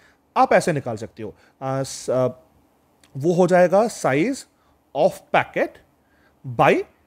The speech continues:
bandwidth, जो कि सिक्सटी फ़ोर एमबीपीएस दिया है ना। देखो, यहाँ पे छोटा b दिया गया, बिट्स में है, पैकेट बाइट्स में है, तो थोड़ा ध्यान में रखना। तो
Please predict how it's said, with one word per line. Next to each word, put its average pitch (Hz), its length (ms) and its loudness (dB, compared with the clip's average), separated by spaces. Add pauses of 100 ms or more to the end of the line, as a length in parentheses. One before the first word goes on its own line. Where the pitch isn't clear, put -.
(400)
bandwidth, 127 460 -2
जो 156 100 -4
कि 180 80 -6
सिक्सटी 185 280 -4
फ़ोर 202 180 0
एमबीपीएस 170 380 2
दिया 151 180 0
है 311 60 0
ना। 240 60 0
देखो, 160 220 -2
यहाँ 170 140 2
पे 202 80 -4
छोटा 208 300 2
b 208 240 0
दिया 160 180 0
गया, 139 160 -4
बिट्स 175 380 0
में 240 100 -2
है, 165 120 -4
पैकेट 160 400 -2 (140)
बाइट्स 185 340 -2
में 196 100 -2
है, 123 80 -2
तो 151 100 -6
थोड़ा 170 160 -2
ध्यान 151 240 -2
में 277 100 0
रखना। 120 260 -4 (640)
तो 277 220 -4